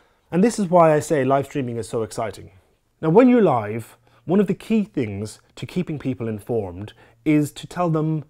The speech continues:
what you're doing as much as what is happening in the, in, in front of them. Now, I don't mean turn the camera around and say,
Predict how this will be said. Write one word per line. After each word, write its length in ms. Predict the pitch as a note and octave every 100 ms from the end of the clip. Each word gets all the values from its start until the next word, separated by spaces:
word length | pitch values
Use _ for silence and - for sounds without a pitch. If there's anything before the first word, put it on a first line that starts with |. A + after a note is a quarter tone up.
| _ _
what 260 | C3+ F3 D#3
you're 260 | D#3 G3+
doing 420 | E3+ B2+ F#2 F2+ F2+ _ _
as 180 | C3+ C3
much 220 | D3+ D3+
as 140 | B2+ - -
what 220 | C3+ C#3
is 100 | B2+
happening 520 | C#3 G#2 G2 G#2 G2+ _ _
in 160 | C3 A#2+
the, 140 | A2+ _
in, 240 | A#2+ A#2+ -
in 200 | B2+ A#2
front 200 | C#3+ A2
of 120 | F#2
them. 180 | E2+ E2 _ _ _ _ _ _ - C#3+
Now, 100 | C#3
I 120 | E3+
don't 260 | A3 G#3+
mean 360 | E3+ D3 C#3 C3 - _
turn 180 | - D#3+
the 80 | C#3
camera 320 | C#3+ C#3 B2
around 200 | B2+ B2
and 100 | A#2
say, 260 | C#3+ B2